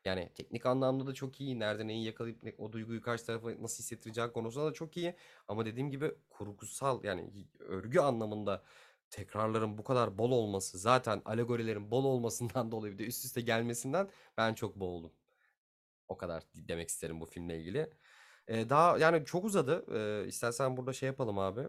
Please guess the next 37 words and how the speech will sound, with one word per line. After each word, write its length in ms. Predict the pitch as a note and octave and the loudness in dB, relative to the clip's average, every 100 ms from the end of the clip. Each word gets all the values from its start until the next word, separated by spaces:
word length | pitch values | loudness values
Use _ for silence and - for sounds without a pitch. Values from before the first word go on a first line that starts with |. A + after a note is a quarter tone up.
| - _ _ | -8 _ _
Ben 180 | G#2+ G#2 | 0 0
çünkü 260 | G#2 G#2+ A#2 | -2 -10 -8
mesela 280 | A#2 A#2 - | -2 -2 -2
Tumbat, 560 | - C3+ A#2 G#2 - - - | -4 0 4 4 2 -14 -8
The 80 | |
Innocent-, 560 | - A#2 A#2 A2+ A2+ G#2+ | -4 0 0 2 0 -2
In-, 160 | - A2 | -6 -6
Innocence, 500 | A#2 A2+ A2+ G#2+ G#2+ - - | -2 0 0 -2 -4 -6 -8
Int-, 260 | A2 G#2+ - _ _ _ - | -6 -6 -8 _ _ _ -4
Intregalde, 800 | A#2 - A#2+ A#2+ A#2 A2 G2 - _ - | -2 0 6 6 6 4 0 -2 _ -12
nasıl 240 | F2 - | -12 -12
şey 160 | - - | -14 -12
yapacağımı 300 | D#2+ D#2 D#2 | -10 -8 -8
bilemedim. 360 | D#2+ D#2+ G#2 D3 _ - - - - _ - | -6 -6 -8 -10 _ -20 -20 -20 -20 _ -2
Ee, 160 | G#2 | 0
izlediğim 360 | G#2 A#2 B2+ C3+ | 0 0 2 0
bu 60 | B2+ | -2
filmler 380 | C#3+ C#3+ D3 | -2 4 4
de 60 | C#3 | 4
vardı. 420 | A2+ G#2 A#2 D#3 - | 4 4 2 -2 -2
Bahsedersek 800 | A2 A2 - B2 C3 - C3 | -4 -2 0 0 0 -2 -10
bir 60 | A2 | -14
kırk 160 | - - | -10 -6
beş 180 | A#2 | -2
dakika 240 | A#2 - A2 | -2 -2 0
daha 120 | A2+ | 2
olur. 340 | G2+ C3+ - - - | 2 -2 -6 -12 -2
Ee, 200 | G2+ F#2+ | 0 2
ama 240 | B2 A#2+ | 2 6
ben 200 | A#2+ A#2 | 6 6
bunları 400 | A2+ A2+ A#2 - | 2 4 4 2
yine 240 | A2 A#2+ A2 | 0 0 0
de 140 | A#2+ | -2
izledik 460 | A2+ G#2+ A2+ C3 - | -2 -8 -8 -8 -4
diye 260 | A#2 C3 | -2 -2
listeye 340 | A2 - A2+ C3+ | -6 -6 -2 -2
eklerim. 460 | - - A#2+ B2+ | -2 -2 -2 -2